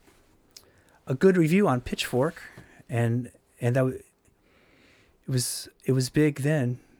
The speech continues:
Um, and so that,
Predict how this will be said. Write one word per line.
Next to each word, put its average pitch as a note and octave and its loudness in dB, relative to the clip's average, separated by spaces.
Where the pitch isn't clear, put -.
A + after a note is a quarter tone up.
Um, A#2 -4
and A2+ 0
so - 0
that, D#3 2